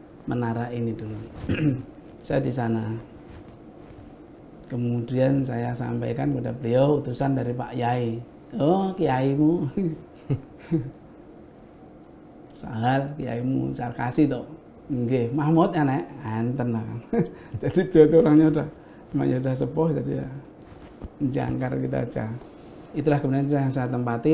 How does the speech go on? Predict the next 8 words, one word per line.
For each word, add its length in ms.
dan 160
orangnya 320
kayak 80
begitu. 640
Kemudian 320
saya 320
sini 480
belajar 560